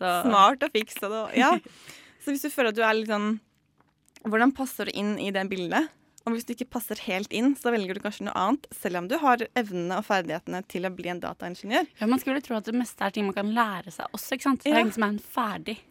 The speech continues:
Speaker 1: dataingeniør eller sykepleier.
Speaker 2: Men det som også er veldig interessant, da, det er at, eh, de som,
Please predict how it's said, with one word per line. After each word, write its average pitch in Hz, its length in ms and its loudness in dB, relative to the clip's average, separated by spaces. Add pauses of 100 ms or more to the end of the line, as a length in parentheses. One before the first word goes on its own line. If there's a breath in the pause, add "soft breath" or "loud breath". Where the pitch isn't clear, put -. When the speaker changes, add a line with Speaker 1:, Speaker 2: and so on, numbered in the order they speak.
(120)
Speaker 1:
dataingeniør 202 540 -6
eller 185 100 -6
sykepleier. 190 420 -8 (360 loud breath)
Speaker 2:
Men 294 160 6
det 277 140 4
som 294 100 0
også 269 240 0
er 277 80 4
veldig 233 160 2
interessant, 302 340 -2
da, 349 100 -2
det 302 140 0
er 214 220 0
at, - 180 -12
eh, 226 120 -4
de 214 260 -6
som, 220 420 -4